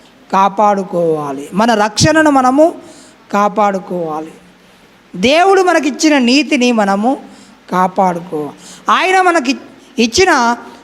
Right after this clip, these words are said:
సత్యమును మనము కాపాడుకోవాలి, సత్యములో స్థిరపరచబడాలి, సర్వసత్యములో మనము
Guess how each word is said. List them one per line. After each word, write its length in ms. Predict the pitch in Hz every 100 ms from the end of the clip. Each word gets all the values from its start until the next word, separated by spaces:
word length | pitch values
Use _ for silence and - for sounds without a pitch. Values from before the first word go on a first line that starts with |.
| -
సత్యమును 960 | - 262 262 403 415 403 339 269 277 - - - - _ - - - -
మనము 540 | 196 220 233 302 359 - - - - _ - -
కాపాడుకోవాలి, 800 | 196 202 220 262 247 240 240 240
సత్యములో 540 | 220 196 190 240 240 233
స్థిరపరచబడాలి, 1120 | 240 240 277 285 294 294 254 254 240 240 254 - - - _ _ - - - -
సర్వసత్యములో 960 | - 220 247 269 269 233 262 254 262 240
మనము 560 | 220 220 285 359 339